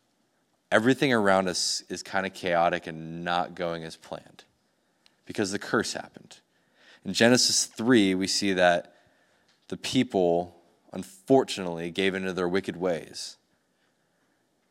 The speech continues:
and they broke relationship. Everything I just men-, mentioned, divorce, sexual abuse,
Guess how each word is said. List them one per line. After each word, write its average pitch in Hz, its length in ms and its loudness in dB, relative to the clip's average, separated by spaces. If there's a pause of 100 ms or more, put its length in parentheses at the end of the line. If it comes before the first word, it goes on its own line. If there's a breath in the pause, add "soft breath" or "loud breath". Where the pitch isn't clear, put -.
and 95 160 -2
they 101 80 2
broke 104 540 4
relationship. 95 760 -4 (1160 soft breath)
Everything 131 480 6
I 120 80 4
just 110 280 -2
men-, 95 200 -2 (360)
mentioned, 98 560 -2 (100)
divorce, 98 600 0 (400 soft breath)
sexual 104 560 0
abuse, 92 640 -8